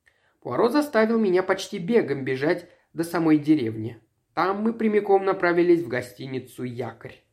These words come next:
"Тут мы и побудем, пока не вернется наш друг капитан Блейк", отдуваясь, объяснил сыщик. "Вы заметили, Гастингс,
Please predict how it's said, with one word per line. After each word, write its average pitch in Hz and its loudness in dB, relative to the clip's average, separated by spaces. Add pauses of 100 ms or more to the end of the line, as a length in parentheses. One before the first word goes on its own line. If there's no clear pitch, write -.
(760)
"Тут 151 0
мы 156 8
и 151 8
побудем, 139 -2
пока 135 -6
не 135 -6
вернется 151 0
наш 143 -2
друг 123 0
капитан 135 -6
Блейк", 139 0 (240)
отдуваясь, 131 -4
объяснил 120 -6
сыщик. - -12 (460)
"Вы 139 -2
заметили, 262 0
Гастингс, 165 -2